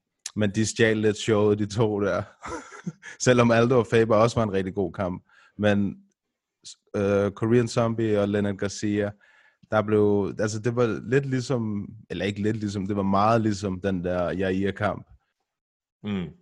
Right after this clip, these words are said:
Speaker 1: Også en mexikaner, ikke? Der ikke vil, du ved, der ikke vil back down. <laughs>
Speaker 2: Men ja, forskellen var bare, at det var, det var tre runder, ikke? Øh, den der, du
Speaker 1: Jo,
Speaker 2: sagde.
Speaker 1: jo, men det er sta-, det, det var lige så meget festfyrværkeri, som, altså, du ved,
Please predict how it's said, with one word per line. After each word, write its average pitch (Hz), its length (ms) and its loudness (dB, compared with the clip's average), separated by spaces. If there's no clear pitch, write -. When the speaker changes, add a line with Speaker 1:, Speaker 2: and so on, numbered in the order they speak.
Speaker 1:
Også 117 220 2
en 117 80 2
mexikaner, 120 640 0
ikke? 135 180 -2
Der 110 100 2
ikke 117 160 0
vil, 123 100 -2
du 139 60 4
ved, 147 260 6
der 131 100 8
ikke 139 200 6
vil 135 100 6
back 135 300 6
down. 127 420 4
<laughs> - 420 -10
Speaker 2:
Men 117 260 -4
ja, 104 180 0
forskellen 139 440 0
var 110 120 4
bare, 104 180 2
at - 60 -8
det 110 100 -2
var, 98 320 0
det 101 100 -4
var 98 80 -2
tre 95 300 -2
runder, 95 360 -4
ikke? 123 120 -10
Øh, 82 180 -6
den 87 140 -8
der, 85 60 -6
du 85 80 -14
Speaker 1:
Jo, 87 60 -14
Speaker 2:
sagde. 131 280 8
Speaker 1:
jo, 120 280 4
men 110 300 -2
det 107 140 -6
er 110 40 0
sta-, 107 320 -2
det, 110 300 0
det 123 100 4
var 123 80 8
lige 123 200 2
så 135 80 0
meget 117 260 4
festfyrværkeri, 104 880 -2
som, 95 220 -4
altså, 101 240 -2
du 104 140 -4
ved, 104 220 0